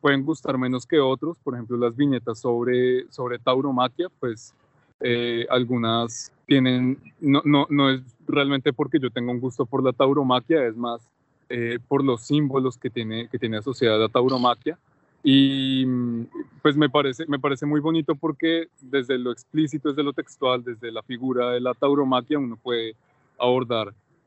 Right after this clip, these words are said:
eh, estas preocupaciones como la muerte,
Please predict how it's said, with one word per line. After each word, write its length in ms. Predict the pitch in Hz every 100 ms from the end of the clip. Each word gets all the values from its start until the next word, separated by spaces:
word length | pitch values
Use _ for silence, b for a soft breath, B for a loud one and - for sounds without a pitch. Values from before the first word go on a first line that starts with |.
| -
eh, 280 | 120 117 117
estas 240 | 117 117 113
preocupaciones 720 | 127 135 123 120 139 127 113
como 240 | - 110 104
la 120 | 101
muerte, 760 | 113 120 120 117 117 113 110